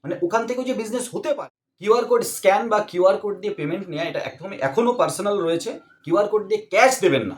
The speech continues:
কিউআর কোডে পেমেন্ট নিয়ে ক্যাশ দেবেন না, কারণ কিউআর কোড ক্যাশ উইথড্রয়াল এখনও আসেনি বন্ধুরা। যদি in future আসে, in future টেকনোলজি যেদিকে যাচ্ছে, ফিনটেক মার্কেট যেদিকে যাচ্ছে,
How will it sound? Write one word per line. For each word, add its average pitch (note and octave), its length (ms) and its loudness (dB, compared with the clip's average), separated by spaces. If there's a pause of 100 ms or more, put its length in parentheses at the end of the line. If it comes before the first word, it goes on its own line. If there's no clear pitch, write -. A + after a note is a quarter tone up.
(100)
কিউআর C#3+ 220 -2
কোডে E3+ 200 -4
পেমেন্ট D3 260 -4
নিয়ে F#3 140 -6
ক্যাশ C3+ 180 -4
দেবেন E3+ 160 -6
না, F#3 60 -8
কারণ F3 180 -2 (100)
কিউআর F3 300 2
কোড G#3 200 -2
ক্যাশ D#3 220 -6
উইথড্রয়াল E3+ 260 -6
এখনও E3+ 380 -6
আসেনি C#3 340 0
বন্ধুরা। F#2+ 380 -8 (300)
যদি F#3 260 2
in B3 80 2
future B3+ 280 2
আসে, E3 340 2 (220)
in A#3 100 -10
future B3 540 -2 (120)
টেকনোলজি A3+ 460 -6
যেদিকে F#3+ 400 0
যাচ্ছে, D3+ 360 -2
ফিনটেক F3+ 380 -4
মার্কেট F#3+ 300 -6
যেদিকে D3 340 -4
যাচ্ছে, - 380 -4